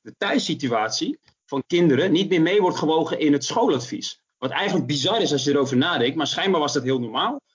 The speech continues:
Door te zeggen van, nou ja, het gaat niet zo lekker thuis, of er zijn schulden, of er is verslaving. Jij kan niet een, een niveau hoger op. Nou, dat hebben we als eenmansfractie eruit kunnen halen in de gemeenteraad van Amsterdam. Dat zijn ontwikkelingen die wij graag in heel Nederland zouden willen zien.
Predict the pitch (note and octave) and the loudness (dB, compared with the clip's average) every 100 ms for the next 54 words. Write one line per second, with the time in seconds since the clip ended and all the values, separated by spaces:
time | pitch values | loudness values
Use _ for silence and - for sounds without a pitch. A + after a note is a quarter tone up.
0 | _ _ D#3 D3+ C#3 F#3+ E3+ D#3+ E3+ F#3+ | _ _ -2 -2 0 -2 -2 -2 0 0
1 | D3 - F3+ D#3+ C#3 G#3 G#3+ G3+ F#3+ F#3+ | 0 0 0 2 2 2 0 0 0 0
2 | - D3 C3 C3+ F#3+ F#3+ E3+ D3 - B2+ | -2 -4 -4 0 2 4 2 0 -2 -4
3 | D#3+ E3+ F3+ E3+ F#3 _ - C#3 E3+ E3+ | -2 -2 -2 -6 -8 _ -4 -2 0 -2
4 | F#3+ F3+ E3+ D#3 D#3 D3+ D3+ D3 C#3 B2+ | 2 2 2 4 4 4 4 6 4 4
5 | C#3+ - _ - D3+ D3 E3+ D3+ D3 D3 | 2 0 _ -4 -2 0 0 0 0 2
6 | F#3 G3+ D3+ - C3 - B2+ D3+ F3+ F#3+ | 2 4 2 0 -2 -2 -2 0 0 0
7 | C#3 A#2 A#2 C#3 C#3 C3 D3+ D#3+ C#3+ C3 | 0 2 2 4 2 2 2 2 0 -2
8 | B2 B2 - - A2 - _ _ _ - | -6 -8 -10 -4 -4 -4 _ _ _ -2
9 | F3 - F#3 F3+ - _ D3 B2+ F#3+ G3+ | 0 2 2 0 -2 _ -8 0 2 4
10 | F#3 F#3 D3 D3 C3+ - D#3+ D#3+ D#3 C#3 | 4 4 4 2 0 0 -2 -2 -2 0
11 | C3 F3+ E3 C#3+ A#2+ A2 A#2 G#2 G#2+ - | 2 4 4 2 0 -2 -4 -6 -8 -12